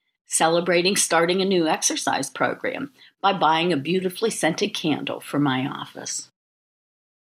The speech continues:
Surprising my husband with an invitation to lunch at a Mexican restaurant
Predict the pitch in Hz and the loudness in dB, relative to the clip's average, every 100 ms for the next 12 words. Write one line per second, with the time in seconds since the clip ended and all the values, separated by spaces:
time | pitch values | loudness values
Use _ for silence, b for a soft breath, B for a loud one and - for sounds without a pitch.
0 | _ _ _ - - - - 160 175 175 | _ _ _ -8 -4 -2 2 4 4 2
1 | 175 151 156 196 185 - 143 139 143 147 | 2 2 2 0 0 2 2 2 2 2
2 | 147 143 139 143 135 - 139 135 139 208 | 2 0 -4 -2 0 0 -2 -2 2 0
3 | - - 143 135 151 127 - - 139 139 | 0 -2 0 2 0 0 -4 -2 0 2
4 | 196 - 113 135 | 0 -2 -2 -2